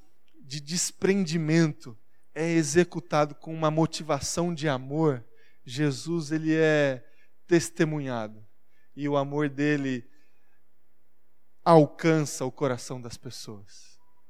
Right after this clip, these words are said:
Alcança o coração das pessoas. É desprendimento. E é desprendimento motivado pelo amor.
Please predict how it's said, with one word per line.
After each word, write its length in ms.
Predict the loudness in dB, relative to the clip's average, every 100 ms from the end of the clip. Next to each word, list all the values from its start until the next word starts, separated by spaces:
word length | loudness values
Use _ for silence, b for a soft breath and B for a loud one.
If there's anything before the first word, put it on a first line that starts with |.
| -2
Alcança 580 | 0 2 0 -4 -4 -12
o 40 |
coração 420 | -10 -10 -10 -12
das 160 | -14 -14
pessoas. 680 | -14 -14 -16 -16 -16 -18 -18 -18 -16 -16 -16 -18 -18 -18 -18 -18 -18 -16 2
É 120 | 4
desprendimento. 1040 | 6 2 6 6 6 6 6 6 4 -4 -16 b b 8
E 120 | 10
é 60 |
desprendimento 960 | 10 8 6 6 6 6 6 6 0 0
motivado 600 | 6 6 6 10 10 10
pelo 220 | 4 6
amor. 440 | 6 6 6 6